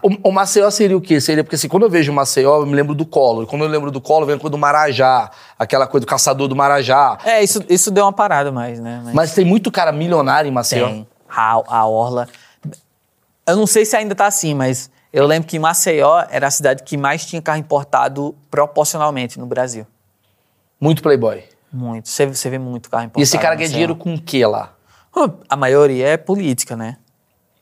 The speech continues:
Speaker 2: Tipo
Speaker 1: Hum.
Speaker 2: assim, política, como eu falei, é muito forte.
Speaker 1: Tá.
Speaker 2: Tem muita empre-, mas tem gente, por exemplo,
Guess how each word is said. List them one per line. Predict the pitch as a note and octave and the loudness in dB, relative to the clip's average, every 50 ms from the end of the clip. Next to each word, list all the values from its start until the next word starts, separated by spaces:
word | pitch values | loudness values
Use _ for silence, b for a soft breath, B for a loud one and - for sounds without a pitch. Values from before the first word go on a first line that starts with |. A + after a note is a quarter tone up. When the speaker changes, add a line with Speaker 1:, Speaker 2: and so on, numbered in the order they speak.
| _ _ _ _ _ | _ _ _ _ _
Speaker 2:
Tipo | A2 G#2+ A2+ | -10 -8 -6
Speaker 1:
Hum. | |
Speaker 2:
assim, | G#2+ - - B2+ A2+ A2 G#2+ G#2+ A2 A2 A2 A2+ - | -4 -4 -4 -4 -6 -8 -10 -12 -16 -18 -16 -10 -6
política, | A#2+ A#2 A#2 A#2 A2+ - - _ | -6 -6 -6 -8 -10 -14 -16 _
como | - C#3 B2+ | -8 -8 -8
eu | B2 | -6
falei, | - - C#3+ E3 E3 C3+ | -4 -2 0 0 2 0
é | B2 | 0
muito | A#2 A#2 A#2 A#2+ B2 - C#3+ | -2 -6 -10 -12 -12 -12 -14
forte. | - - C3+ A#2+ A2+ A2+ - - - _ _ _ _ _ | -8 -4 -2 -2 -2 -2 -6 -14 -20 _ _ _ _ _
Speaker 1:
Tá. | - A#2 G#2+ G#2 - - _ | 0 0 0 0 -4 -10 _
Speaker 2:
Tem | - C3+ | -6 -6
muita | B2+ B2 B2+ C#3+ C#3 D3+ D3 | -4 -4 -4 -4 -4 -4 -6
empre-, | C#3+ - - B2+ B2+ - b b b | -6 -6 -6 -8 -8 -8 b b b
mas | E3+ E3 | -6 -4
tem | E3+ A3 G#3 | 0 0 0
gente, | F#3 G#3 G3 G3+ | 0 0 0 0
por | - G#3 | 0 0
exemplo, | G3+ F#3+ F#3 F#3 E3 C#3+ C3 B2 - | 0 0 0 -2 -2 -2 -4 -6 -8